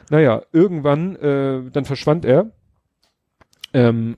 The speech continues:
und ich wusste ja nicht, wie das jetzt weitergeht. Ich habe dann weiter fotografiert. Und irgendwann, mein Vater war auch da.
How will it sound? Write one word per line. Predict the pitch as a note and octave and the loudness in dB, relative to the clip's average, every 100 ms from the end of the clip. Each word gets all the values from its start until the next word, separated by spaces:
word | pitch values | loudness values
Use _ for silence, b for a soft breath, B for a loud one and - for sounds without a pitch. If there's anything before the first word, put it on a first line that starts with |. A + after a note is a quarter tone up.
| - | -6
und | C#3 | -6
ich | D3 | -2
wusste | E3+ E3 C#3+ | -2 0 0
ja | |
nicht, | C3 A#2 | 0 -2
wie | C#3 | -4
das | C3 A#2 | -4 -4
jetzt | A#2+ G#2+ | -4 0
weitergeht. | C3 C#3 A2 A2 | 2 2 -2 -4
Ich | A2+ | -4
habe | B2 | -4
dann | A2 | -2
weiter | A2 A2+ | -2 -2
fotografiert. | A2+ A#2 A2+ G#2+ - A2+ E3 _ b b b b b b _ | -4 -6 -8 -10 -8 -6 -6 _ b b b b b b _
Und | - D#3+ | -4 0
irgendwann, | E3 F3 D3+ C#3+ | 2 2 -2 0
mein | C3 | -2
Vater | - D3 C#3+ | 0 0 0
war | A#2+ | 0
auch | B2 F3 | -2 -4
da. | - A2+ | -2 -4